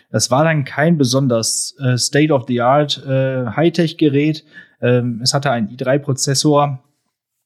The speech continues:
äh, und nur hundertzwanzig Gigabyte Festplattenspeicher. Aber egal, es war ein Laptop. Mit dem habe ich letzte Woche die Folge noch aufgenommen.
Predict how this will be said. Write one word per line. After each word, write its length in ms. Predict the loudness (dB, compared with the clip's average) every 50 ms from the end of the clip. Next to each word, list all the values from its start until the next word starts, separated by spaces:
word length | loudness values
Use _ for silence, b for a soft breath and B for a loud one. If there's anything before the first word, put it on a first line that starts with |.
| _ _ 0
äh, 280 | 2 2 2 2 0
und 260 | 0 -2 -6 -6 -4
nur 100 | -4 -2
hundertzwanzig 540 | 0 0 0 0 -2 -4 -6 -6 -6 -8 -10
Gigabyte 320 | -2 -2 -2 0 0 -4 -4
Festplattenspeicher. 760 | -4 -6 -4 -2 -4 -4 -4 -6 -6 -6 -6 -4 -4 -6 -8 B B B B B B _
Aber 200 | -2 0 2 2
egal, 300 | 2 2 2 2 2 0
es 140 | -2 -4 -4
war 80 | -2 0
ein 140 | 2 2 2
Laptop. 400 | 2 0 -2 -8 -10 -10 -10 _ _ _
Mit 160 | -4 -2 0 2
dem 120 | 2 2
habe 160 | 2 0 -2
ich 100 | -6 -2
letzte 560 | -4 -2 -2 -2 0 0 0 0 0 -4 -2
Woche 220 | -2 -2 0 0 -2
die 100 | -2 0
Folge 280 | 0 2 2 4 4
noch 160 | 2 0 0 -4
aufgenommen. 500 | -6 -6 -4 -4 -4 -4 -4 -8 -12